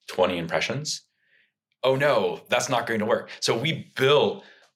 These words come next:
all of this infrastructure for measurement and joining, and we provide it at no cost. And that gives us a extremely found-, strong foundation to build amazing machine learning models that have a picture of, "Here's everything that you're doing."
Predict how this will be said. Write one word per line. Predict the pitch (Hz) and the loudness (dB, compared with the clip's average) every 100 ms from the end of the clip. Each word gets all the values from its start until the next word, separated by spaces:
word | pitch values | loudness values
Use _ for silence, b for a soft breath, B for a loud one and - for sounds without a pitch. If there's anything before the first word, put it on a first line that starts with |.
| - | 0
all | 113 127 123 | 4 4 4
of | 110 98 | 2 2
this | 98 - | 0 0
infrastructure | 113 110 - 85 - 85 76 - | -2 -2 0 0 0 -2 -2 -2
for | 90 82 | -4 -2
measurement | 87 98 92 85 73 71 - _ _ _ - | 0 0 0 -4 -6 -10 -16 _ _ _ -6
and | 87 | -6
joining, | 85 87 87 71 65 - _ - | -4 -2 -2 -4 -10 -16 _ -8
and | 90 | -2
we | 104 | 0
provide | 104 - 90 92 | 0 2 2 2
it | 92 | 0
at | 87 | -2
no | 85 80 | -4 -6
cost. | - 76 120 - - - b b | -4 -4 -4 -6 -10 -14 b b
And | 95 | -2
that | 98 98 | -2 0
gives | 101 92 | -2 0
us | 87 82 - - B _ - | 0 0 -4 -6 B _ -2
a | 90 85 82 - - | 0 0 -4 -10 -8
extremely | 101 101 - - 110 113 113 | -6 -2 0 0 0 -2 -2
found-, | 101 95 95 - | 0 -2 -2 -4
strong | - 92 | -2 -2
foundation | 90 87 95 165 - 80 78 - b b _ - | -2 -4 0 -2 -2 -6 -6 -14 b b _ -6
to | 98 | -6
build | - 90 85 | 0 0 0
amazing | 87 85 85 82 85 | -4 -4 -4 -4 -6
machine | - - | -8 -6
learning | 156 170 | -4 -2
models | 80 139 - | -2 0 0
that | - | 0
have | - 80 82 80 | 0 0 0 -4
a | 76 | -8
picture | - 110 - 82 | -4 -4 -2 -2
of, | 80 | -4
"Here's | 85 - | -6 -6
everything | 78 80 85 | -8 -8 -8
that | 82 | -10
you're | 110 113 | -8 -6
doing." | 151 - | -6 -8